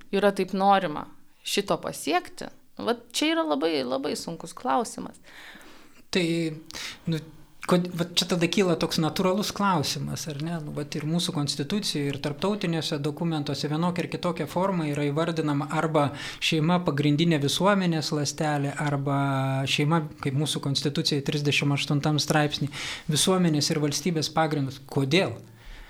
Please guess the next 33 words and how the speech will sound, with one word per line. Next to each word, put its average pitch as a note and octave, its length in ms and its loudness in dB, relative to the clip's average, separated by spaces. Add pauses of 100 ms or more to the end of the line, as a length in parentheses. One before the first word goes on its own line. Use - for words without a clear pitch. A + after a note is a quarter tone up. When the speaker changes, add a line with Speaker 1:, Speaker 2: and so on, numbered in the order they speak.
(340)
Speaker 2:
Kodėl? C#3+ 580 4
Vat C3+ 160 -2
būtent E3 500 2
kodėl E3 540 4
šeima E3+ 560 6
yra C3+ 240 0
visuomenės D3 680 2
ir C#3+ 100 0
valstybės C3+ 560 0
pagrindas? C#3 560 0
Kodėl, F3 320 4
pavyzdžiui, D#3 560 2
ne C#3 140 2
ekonomika, C#3+ 680 2
ar C#3 220 -4
ne? C#3+ 160 0 (140)
Arba C#3+ 360 0
kodėl D#3+ 480 0
ne D#3+ 220 2
švietimas? D3+ 880 2
Kodėl, E3 480 0
nežinau, D#3 400 2
kultūra, F3+ 720 6
ne D#3+ 180 4
kultūra F3 560 2 (420)
yra D#3 220 4
visuomenės D3+ 640 2
ir D3 80 0
valstybės C#3+ 480 -2
pagrindas? C3 400 -4
Bet E3+ 420 -2
būtent B3 380 4
šeima. B3+ 380 2